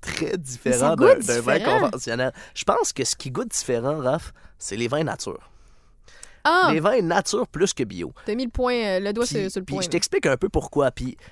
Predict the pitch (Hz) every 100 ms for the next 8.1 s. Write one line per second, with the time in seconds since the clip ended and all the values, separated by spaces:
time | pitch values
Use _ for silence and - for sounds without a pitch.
0 | - - 226 147 180 285 311 127 - -
1 | 381 - 139 - 170 135 160 160 131 135
2 | 143 160 123 156 - 185 - 160 190 160
3 | 127 139 - 180 - 214 220 151 123 113
4 | 131 156 196 185 - - - - 131 139
5 | 139 160 175 202 - 147 143 196 202 139
6 | 135 127 180 165 160 165 135 123 143 143
7 | 127 131 107 - - - - - - 127
8 | 127